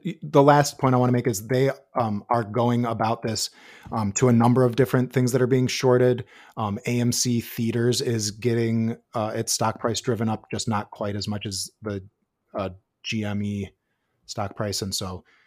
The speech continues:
um, they are looking to do this to a number of different short sell stocks, um,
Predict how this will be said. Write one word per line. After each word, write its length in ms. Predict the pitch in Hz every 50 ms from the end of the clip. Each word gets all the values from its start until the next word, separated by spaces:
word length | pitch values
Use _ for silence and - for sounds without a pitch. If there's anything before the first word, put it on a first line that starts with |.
| _ _ _ _
um, 340 | 104 98 92 90 87 90 104 - _ _ _ _
they 140 | - 117 123
are 100 | 127 123
looking 300 | 120 120 - - 117 110
to 80 | 113
do 100 | 101 113
this 160 | 107 107 104 -
to 140 | - 113 107
a 60 | 101
number 320 | 98 101 107 107 101 107
of 160 | 104 101 95 95
different 280 | 104 98 - 104 101
short 300 | - - - 101 101 98
sell 300 | - - 104 95 95 92
stocks, 760 | 90 - - - - - 95 92 92 90 - - - - - - - _ -
um, 360 | 101 90 90 95 104 107